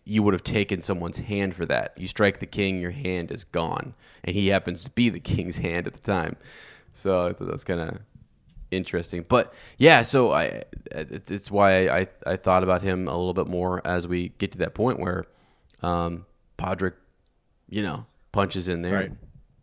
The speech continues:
Speaker 1: does his thing.
Speaker 2: So an-, another thing, um, this is, uh, another area in which we talked about this in the last Tyrion, where a lot of fans have questioned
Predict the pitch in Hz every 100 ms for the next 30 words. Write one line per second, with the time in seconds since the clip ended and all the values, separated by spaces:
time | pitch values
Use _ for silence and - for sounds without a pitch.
0 | _ 87 87 82 101 107 95 _ _ _
1 | _ - - _ _ _ _ _ _ _
2 | - 127 123 123 131 127 127 135 131 110
3 | 123 113 113 - 107 95 90 90 95 110
4 | 110 98 107 104 101 113 110 110 98 95
5 | 95 95 95 92 92 90 101 104 104 104
6 | - 95 87 87 90 - 87 85 87 90
7 | 85 78 95 92 90 - 95 87 85 92
8 | 85 - - 95 - - 110 107 -